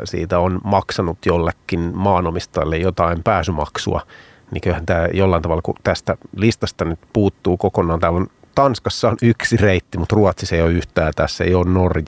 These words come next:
ei kun, anteeksi, on Ruotsissa on viisi, mut Norjaa täällä ei näy. Niin kun, Taneli, nyt saat Suomen tänne maailman kartalle tietyllä tavalla, niin on, tämähän oikeasti siis voi johtaa isoihinkin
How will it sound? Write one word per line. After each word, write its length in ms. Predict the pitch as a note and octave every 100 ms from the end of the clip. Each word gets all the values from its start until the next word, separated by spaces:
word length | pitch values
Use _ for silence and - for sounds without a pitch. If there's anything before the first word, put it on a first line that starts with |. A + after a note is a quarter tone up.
| -
ei 140 | G#2
kun, 120 | B2
anteeksi, 220 | A#2 G#2 G#2
on 60 |
Ruotsissa 360 | G#2+ G#2+ - -
on 60 | E2
viisi, 240 | G2 F2
mut 140 | F#2+ - - - - - - _
Norjaa 720 | F#2+ G#2 G#2 F2 D2+ D2+ D2+
täällä 440 | - D#2+ D#2+ D#2+ D#2 - - - - _ -
ei 260 | F#2+ F2
näy. 200 | E2 D2+
Niin 120 | D#2+
kun, 180 | E2+ F#2+
Taneli, 400 | A2 B2 A#2 G2
nyt 200 | G2 -
saat 280 | - A#2+ G#2+ - - - - - - -
Suomen 560 | - C3+ C#3 A2+ G#2 F#2+
tänne 320 | G#2+ G#2+ G#2
maailman 680 | A2 B2 A#2+ A2+ G#2 G2+ G2+
kartalle 640 | A#2+ A#2+ F2+ D#2 - D2+ - _
tietyllä 420 | E2 D#2 - D#2+ -
tavalla, 360 | E2 D#2 C#2+
niin 140 | D#2 D#2
on, 140 | F#2+
tämähän 380 | G#2 D#2+ E2 E2 - -
oikeasti 420 | G2 D2+ D#2+ -
siis 300 | - - E2 -
voi 240 | F2+ D#2+ E2 - A#1+ - - - - -
johtaa 580 | G2+ G#2+ - - E2+ E2+
isoihinkin 880 | - A2+ G#2+ F2 D#2 F#2 F#2 G2 G2+